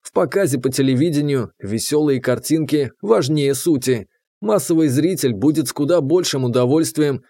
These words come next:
наблюдать отчаянно мордобойную драку средних боксёров, нежели утончённую техничную игру суперспортсменов, которую способны понять и насладиться ею только гурманы-специалисты. Я кивнул,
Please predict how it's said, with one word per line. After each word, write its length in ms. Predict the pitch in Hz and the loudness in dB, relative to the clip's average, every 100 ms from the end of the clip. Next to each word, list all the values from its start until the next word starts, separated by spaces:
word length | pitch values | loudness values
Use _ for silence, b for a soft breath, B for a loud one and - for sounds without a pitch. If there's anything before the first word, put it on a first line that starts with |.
| - | -4
наблюдать 540 | 107 117 156 214 - | 0 2 2 2 2
отчаянно 480 | 151 - 185 185 160 | 0 0 0 0 0
мордобойную 640 | 143 127 135 135 170 151 | 0 2 2 2 2 2
драку 380 | 135 143 165 160 | 2 2 2 0
средних 440 | 127 143 165 151 123 | -4 -2 -2 -2 0
боксёров, 640 | 143 139 - 170 151 - _ _ | -2 0 0 2 2 -2 _ _
нежели 400 | 101 113 127 123 | -4 0 0 2
утончённую 720 | 123 123 123 120 143 151 147 | 0 0 -2 0 0 2 0
техничную 720 | 131 123 - 135 156 - 127 123 | 0 -4 -4 -4 -2 -2 0 2
игру 240 | 127 156 | 2 2
суперспортсменов, 1040 | - 202 156 151 - 175 170 160 135 131 - _ _ - | 0 -4 -4 -2 -2 -2 0 0 0 -2 -8 _ _ -8
которую 380 | 190 202 180 | -4 0 0
способны 500 | 127 151 143 180 147 | 0 -2 0 0 0
понять 480 | 139 135 131 147 156 | 0 0 0 -2 -2
и 40 | 131 | -4
насладиться 640 | 123 120 117 113 156 147 | -4 -2 0 0 0 0
ею 340 | 139 143 135 - - | 0 2 0 -2 -4
только 280 | - 135 | -2 0
гурманы-специалисты. 1300 | 131 170 170 151 131 127 143 131 170 165 135 - 127 95 _ _ _ | 2 2 2 0 -2 -4 -4 0 2 2 0 -2 -4 -6 _ _ _
Я 240 | - 123 190 | -6 -2 0
кивнул, 540 | - 143 135 165 147 | 0 2 2 0 -2